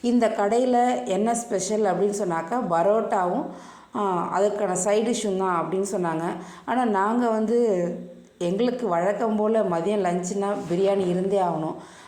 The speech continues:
பிரியாணியோட எங்களுக்கு பிடிச்ச ஐட்டங்களை நான் வாங்கி சாப்பிட்டுட்டு ஒரு லெமன் ஜூஸ் குடிச்சிட்டு வந்தோம். கடை செம கூட்டமா இருந்தது. எப்பொழுதுமே பரபரப்பா இருக்கக்கூடிய பகுதி குற்றாலத்துல இதுவும் ஒண்ணு.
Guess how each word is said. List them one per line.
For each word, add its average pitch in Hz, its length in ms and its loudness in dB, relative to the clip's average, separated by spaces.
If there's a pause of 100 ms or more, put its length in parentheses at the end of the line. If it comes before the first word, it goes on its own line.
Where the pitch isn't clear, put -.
(140)
பிரியாணியோட 226 840 2
எங்களுக்கு 196 500 -2
பிடிச்ச 233 240 0
ஐட்டங்களை 185 420 2
நான் 180 140 2
வாங்கி 180 400 0
சாப்பிட்டுட்டு 170 580 -2 (260)
ஒரு 196 180 2
லெமன் 214 420 4
ஜூஸ் 226 320 0
குடிச்சிட்டு 185 240 -4
வந்தோம். 170 480 -2 (340)
கடை 175 340 2 (200)
செம 214 540 0
கூட்டமா 240 560 0
இருந்தது. 175 640 -2
எப்பொழுதுமே 247 760 0
பரபரப்பா 202 960 0
இருக்கக்கூடிய 170 320 0
பகுதி 185 500 0 (340)
குற்றாலத்துல 202 800 0
இதுவும் 220 640 0
ஒண்ணு. 170 320 -2